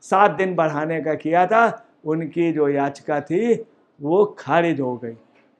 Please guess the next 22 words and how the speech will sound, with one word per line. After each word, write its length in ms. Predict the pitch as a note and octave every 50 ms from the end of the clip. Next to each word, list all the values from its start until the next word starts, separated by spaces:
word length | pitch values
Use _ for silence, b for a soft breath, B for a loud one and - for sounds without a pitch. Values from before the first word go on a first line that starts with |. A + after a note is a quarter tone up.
| _ _ _ _ -
तो 200 | G#3 G3+ - -
आप 260 | B3+ D4 D4+ E4 D#4+ -
ये 180 | A3+ G#3 G3+ F#3+
देखिए, 440 | D#3+ E3+ E3+ E3 - F#3 G3+ A3 G#3
कुल 240 | G#3 - G3+ F#3+ F#3
मिला 300 | F#3 F3 E3+ E3+ E3+ E3
करके 400 | E3 E3+ D#3+ D#3 C#3+ - E3 E3
ये 260 | D#3 D3+ D#3 D#3 D3+
पोजीशन 540 | D3 - D3+ D3 C#3+ C#3 - - D3 C#3+ C#3
है 380 | C#3 D3+ F3+ G#3+ A3 F#3+ b b b b b _ _ -
कि 120 | F#3 F#3+
शराब 680 | F#3 - - D3+ D#3 E3 F3 F#3+ A3 A3+ A3+ G3 F3+ E3+
नीति 300 | F#3+ F#3+ F3+ F3+ - A#2+ - _ _ _ _ _ _ _ _ _ _ _ B2
मामले 440 | C#3+ E3 F3 F3 F#3 G3 G#3+ G#3+ G#3
में 180 | G3+ G3 G3 F#3
पहली 600 | F#3+ - - - G3 F#3+ F#3 F#3 G3 G3+ G3 G3
बार 260 | F3 F3+ E3+ F3 F3 E3+ F3 - -
पार्टी 800 | D#3+ D#3+ E3 E3 E3 - - G#3 G#3 A3 A3 A3 G#3 G#3+ b b b b b b _ -
और 260 | D3+ D#3+ E3 E3 E3
जो 180 | D#3 D#3+ D#3+ D#3
किंग 680 | D#3+ - - _ _ A3+ A#3+ A#3 A3 G#3+ G3 F3 D#3 D#3
मैन 340 | F3 G#3+ A#3 A3+ A3 A3